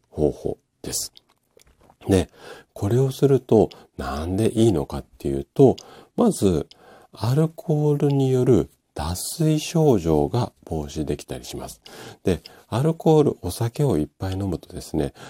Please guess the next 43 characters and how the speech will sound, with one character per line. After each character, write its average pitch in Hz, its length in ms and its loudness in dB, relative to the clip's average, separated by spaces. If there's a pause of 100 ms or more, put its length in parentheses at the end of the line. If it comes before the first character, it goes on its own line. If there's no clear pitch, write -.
(100)
そ - 160 -2
の 143 240 0
お 85 80 0
酒 - 360 -2
を 123 100 4
分 85 320 -2
解 117 220 -2
し - 240 -6
よ 117 140 0
う 90 40 -2
と - 100 -12
思 69 140 -4
っ 65 40 -10
て、 - 260 0 (340)
体 135 380 -2
の 156 80 0
中 156 240 -4
の 71 160 -8
お 90 100 0
水 123 260 0
を 135 120 0
ね、 139 260 -4
す - 240 -6
ご 123 180 6
く 117 200 -2
使 - 280 -10
う 69 120 -6
ん 65 80 -8
で 65 80 -10
す - 140 -6
よ。 69 100 -10 (600)
な 120 120 0
の 87 180 -2
で、 101 240 2 (340)
こ 139 240 -2
の 135 300 2 (360)
お 104 120 6
水 123 460 2 (200)
を 131 320 4
い 95 100 2
っ 90 40 2 (120)
ぱ 104 160 2
い - 120 -2